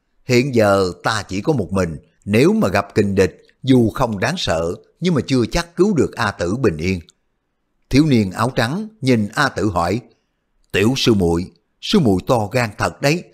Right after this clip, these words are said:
biết bao nhiêu anh em phải chật vật vì sư muội rồi." Tiếng gã trong trẻo rất dễ nghe. A Tử cười nói, "Cả đến đại sư huynh cũng phải đích thân đi tìm kiếm, quả nhiên là thể diện của tiểu muội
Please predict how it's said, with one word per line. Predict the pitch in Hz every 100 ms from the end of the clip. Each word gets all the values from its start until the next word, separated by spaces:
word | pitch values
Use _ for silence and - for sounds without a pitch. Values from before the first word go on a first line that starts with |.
| _ _
biết | 165 220 -
bao | 170 151
nhiêu | 143 143
anh | 143 120 120
em | 120 117 127 -
phải | 110
chật | 117 98 -
vật | 107 -
vì | 110 101
sư | - 151
muội | 107 95 110
rồi." | 82 - _ _ _ _ _ _ _ -
Tiếng | 135 196
gã | 117 82 107
trong | 135 95
trẻo | 92 87 101 165 -
rất | 110 165 165
dễ | 110 -
nghe. | 113 101 87 - _ _ _ -
A | 170 151
Tử | 95 113 131
cười | 95
nói, | 78 95 110 110 _ _ _ _ _ -
"Cả | 95 107
đến | 135 143 175
đại | 87
sư | 82 123
huynh | 107 113 110 85 - _
cũng | 127 143
phải | 160
đích | 170 196
thân | 143 117 117
đi |
tìm | 107 95 73
kiếm, | 107 151 208 - _ _
quả | 156 117 175
nhiên | 175 156 156 139 87
là | 92 104
thể | 101 110
diện | 160 113 95
của | 123
tiểu | 101 120
muội | 92 87 104